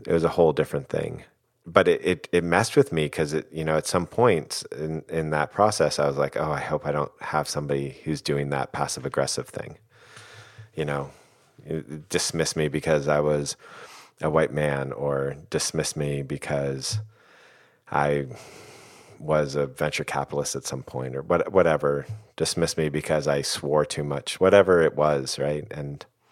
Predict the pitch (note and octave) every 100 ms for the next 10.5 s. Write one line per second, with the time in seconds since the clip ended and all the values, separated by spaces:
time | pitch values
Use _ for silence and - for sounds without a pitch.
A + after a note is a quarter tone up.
0 | _ _ _ _ _ _ _ - E2 E2
1 | G#2+ E2+ D2 - D#2 - E2 - F2+ -
2 | D#2+ G2 D#2+ D2+ - - _ - E2 D#2+
3 | E2+ D#2 E2 D#2 D2 D2+ - D#2 D#2 D2+
4 | - D#2 D#2+ D#2 D2 D#2 D#2 - D#2+ C#2+
5 | C#2 - D2+ C#2+ - D2+ D2 C#2+ C#2+ C#2+
6 | C#2+ C#2+ C#2+ C#2+ - C#2+ D2 D2 C#2+ -
7 | _ _ _ _ _ _ _ _ _ _
8 | _ _ - D#2+ D#2+ F2 E2+ E2 D#2 D2+
9 | D2 - - - - - - - E2 D#2
10 | D2+ D2+ E2 F2+